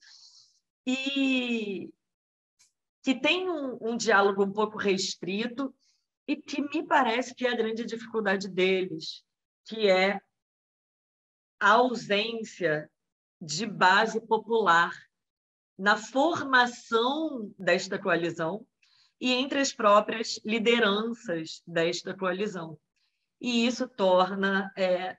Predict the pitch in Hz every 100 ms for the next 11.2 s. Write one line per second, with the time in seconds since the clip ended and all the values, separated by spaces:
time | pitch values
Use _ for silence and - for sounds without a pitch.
0 | - 180 202 202 202 180 175 175 190 196
1 | _ _ _ _ - 180 254 285 220 160
2 | - _ _ _ _ _ _ 220 254 254
3 | 214 190 196 202 - 185 180 202 208 208
4 | 202 196 185 190 185 175 160 - - 175
5 | 180 - 226 311 269 196 196 165 165 202
6 | 165 160 175 247 269 196 196 202 - 185
7 | 170 160 - - 180 196 277 254 226 185
8 | 170 185 180 165 185 240 269 _ _ _
9 | _ _ _ 262 294 302 - 302 311 -
10 | 233 226 180 190 202 220 - 165 160 160
11 | 185